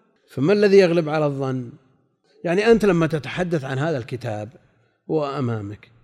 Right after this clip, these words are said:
تقول: "لونه أحمر وفيه، آه، زخرفة ذهبية وك-،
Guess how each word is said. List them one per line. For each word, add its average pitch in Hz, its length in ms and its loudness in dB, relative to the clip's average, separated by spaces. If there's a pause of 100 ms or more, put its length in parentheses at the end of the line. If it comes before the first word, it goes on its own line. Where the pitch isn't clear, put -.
(480)
تقول: 160 400 -2
"لونه 127 440 -4
أحمر 135 380 -8 (600)
وفيه، 135 600 -4 (580)
آه، 147 760 -10
زخرفة 139 580 -2
ذهبية 139 640 -6
وك-، 156 420 -8